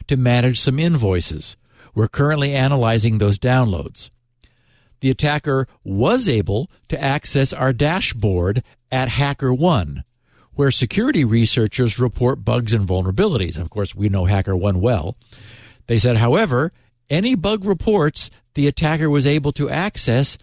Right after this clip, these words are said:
have been remediated. So no ac-, no access to anything sensitive there. Throughout, they wrote,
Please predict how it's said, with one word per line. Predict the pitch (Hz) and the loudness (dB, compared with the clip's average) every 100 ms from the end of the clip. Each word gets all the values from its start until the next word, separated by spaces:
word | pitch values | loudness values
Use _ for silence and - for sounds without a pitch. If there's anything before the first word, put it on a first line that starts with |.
| _ - | _ -8
have | 143 165 185 185 135 | 0 2 2 0 0
been | 156 160 | 0 2
remediated. | 151 170 262 202 104 85 - - - _ _ - | 2 2 2 2 0 0 -4 -12 -20 _ _ -10
So | - 110 104 - _ _ _ _ 104 | -2 0 0 -4 _ _ _ _ -2
no | 117 117 | 0 2
ac-, | 120 - | 0 -2
no | 131 123 | 0 2
access | 123 127 - 120 | 0 -2 -2 -2
to | 135 | 0
anything | 127 107 113 | 2 2 2
sensitive | 107 113 101 104 95 110 | 0 0 0 0 0 0
there. | 175 92 - _ _ _ _ _ _ _ _ | 0 -2 -8 _ _ _ _ _ _ _ _
Throughout, | - 147 165 175 101 - - _ _ _ _ _ - | -2 0 2 0 -4 -10 -20 _ _ _ _ _ -4
they | 117 | 0
wrote, | 107 107 123 - | 2 2 0 -4